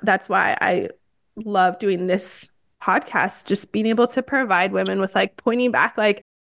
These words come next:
just getting in tune with Jesus and having that, like, that quote, like, I wanna put that in the show notes that people can grab it, because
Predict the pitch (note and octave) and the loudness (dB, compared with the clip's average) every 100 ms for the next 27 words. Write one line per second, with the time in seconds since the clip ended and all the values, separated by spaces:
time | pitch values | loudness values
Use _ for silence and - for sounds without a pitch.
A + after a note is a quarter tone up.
0 | _ _ _ D#4 - C#4+ D#4 E4 D4+ - | _ _ _ 0 2 0 2 4 2 2
1 | G4+ E4+ A3+ C#4+ E4+ C#4 A#3+ A3+ - D4 | 2 4 0 2 2 2 0 -2 2 2
2 | D#4+ D4 C4+ B3 A#3 A3 G#3 A3+ A3 - | 2 0 2 2 0 0 -2 0 0 0
3 | - C4 A3+ G#3+ G3+ A3 A#3 A3 F#3 - | 0 2 2 0 0 0 2 2 0 -2
4 | A3 G#3 C3+ G3+ G3+ G3 G3 F#3 - - | 0 2 0 0 0 2 2 2 -2 -2
5 | - A3+ - G3+ - G3+ F#3+ G3 F#3+ F#3 | 0 0 0 -2 -2 -2 2 2 2 -2
6 | F#3 - G3+ F3+ | -4 0 2 2